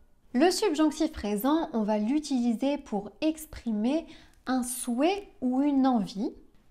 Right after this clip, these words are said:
Par exemple, J'aimerais que tu sois là. Une obligation, il faut que tu ailles le voir, ou bien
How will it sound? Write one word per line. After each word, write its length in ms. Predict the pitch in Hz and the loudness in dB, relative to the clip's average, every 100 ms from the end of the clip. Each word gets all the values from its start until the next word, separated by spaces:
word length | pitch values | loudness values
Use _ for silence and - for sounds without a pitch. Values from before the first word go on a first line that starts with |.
| - | -4
Par 160 | 214 | -4
exemple, 560 | 185 208 240 330 339 - - - 226 | -2 0 2 2 0 -10 -20 -10 -4
J'aimerais 640 | 214 294 311 247 226 269 269 | 0 4 4 2 -2 -4 -6
que 80 | 190 | -10
tu 300 | - 269 285 | -6 -6 -6
sois 680 | - - - 214 214 254 - - - - | -8 -14 -6 2 4 2 -4 -20 -20 -8
là. 280 | 214 208 180 - - - - - - | -2 -2 -2 -8 -20 -20 -20 -20 -2
Une 360 | 269 254 233 254 | 4 8 8 10
obligation, 880 | 381 302 294 220 202 - - 202 - - - - - - | 8 6 4 4 0 -4 -8 -8 -8 -14 -20 -20 -6 2
il 240 | 226 208 | 4 2
faut 560 | - - - 370 285 - - - - | -2 -10 2 4 4 -2 -18 -16 -6
que 80 | 226 | -6
tu 320 | - - - 254 | -6 -8 -2 2
ailles 480 | 262 226 208 202 - - - | 4 4 0 -4 -10 -14 -4
le 160 | 208 | -2
voir, 560 | 196 170 185 330 - - - - | -2 -4 -6 -6 -12 -20 -20 -4
ou 140 | 339 370 | 0 2
bien 360 | 269 294 339 | 2 2 0